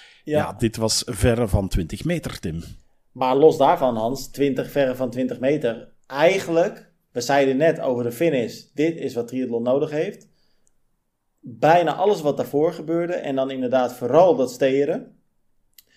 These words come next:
Speaker 1: Ehm, ja, dit was eigenlijk schandalig, hè, op dit niveau.
Speaker 2: Ja.
Speaker 1: Ehm, en kijk, dan zie ik inderdaad wel wat reacties,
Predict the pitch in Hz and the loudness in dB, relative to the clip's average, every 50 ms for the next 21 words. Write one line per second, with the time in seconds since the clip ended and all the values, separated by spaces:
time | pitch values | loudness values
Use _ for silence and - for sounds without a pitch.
0 | _ _ _ _ _ _ _ _ _ - 156 151 143 139 139 139 139 135 135 135 | _ _ _ _ _ _ _ _ _ -8 -4 0 2 4 4 4 4 4 4 2
1 | 131 131 131 131 123 117 123 - _ _ _ _ _ _ _ _ - 98 98 101 | 2 0 -2 -2 -4 -8 -12 -20 _ _ _ _ _ _ _ _ -10 -8 -4 -4
2 | 104 107 104 120 120 120 127 127 120 123 113 127 131 135 135 - 120 113 - - | -4 -4 -4 -4 -6 -2 -2 -2 -2 -2 -4 0 0 0 0 0 -6 -6 -4 -6
3 | 117 113 113 120 123 139 143 127 - 123 120 131 135 117 110 135 139 131 131 127 | -6 -2 0 2 2 2 0 -2 -2 -2 -2 -2 -2 0 -2 -2 -2 0 -4 -6
4 | 113 - 147 143 131 117 110 - - - - - 110 113 113 117 117 117 117 113 | 0 2 4 4 4 4 2 -2 -10 -12 -6 -2 0 0 0 0 -2 -4 -2 -2
5 | 113 117 117 117 113 - - 156 143 135 131 135 139 - _ _ _ 147 143 123 | -4 -4 -6 -10 -14 -8 -4 -2 0 0 0 -2 -6 -10 _ _ _ -2 -2 -2
6 | 110 123 127 123 - 160 156 - 151 139 139 131 135 135 135 127 139 135 135 135 | -2 -6 -6 -2 -2 -2 -2 0 -2 -4 0 2 4 4 4 4 2 4 4 2
7 | 120 123 123 131 135 151 156 - - 127 117 - - - | 0 0 0 0 0 0 0 -4 -6 -6 -6 -8 -12 -16